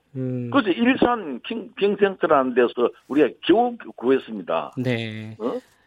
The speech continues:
Speaker 2: 선거관리위원회에서 여론조사를 하는데 선거관리위원회가 시간이 없어가지고 그것도 겨우 날짜를 맞춰놓은 겁니다.
Speaker 1: 예.
Speaker 2: 어?
Speaker 1: 아이고, 위원장님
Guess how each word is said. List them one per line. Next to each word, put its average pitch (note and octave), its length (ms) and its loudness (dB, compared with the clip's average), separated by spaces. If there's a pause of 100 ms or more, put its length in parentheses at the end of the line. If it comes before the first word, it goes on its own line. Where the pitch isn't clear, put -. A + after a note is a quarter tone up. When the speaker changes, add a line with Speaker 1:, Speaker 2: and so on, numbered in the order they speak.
(420)
Speaker 2:
선거관리위원회에서 F#3+ 1600 4
여론조사를 F3+ 680 4
하는데 D#3+ 480 2 (280)
선거관리위원회가 F3+ 880 0 (640)
시간이 B3 320 4
없어가지고 D3 720 0
그것도 D#3+ 260 -2 (200)
겨우 G#3+ 280 2
날짜를 F#3+ 460 2
맞춰놓은 B2+ 560 -2
겁니다. F2+ 540 -4
Speaker 1:
예. G#2 640 -10 (100)
Speaker 2:
어? A2+ 100 -10 (540)
Speaker 1:
아이고, C#3 240 -2
위원장님 E3 480 2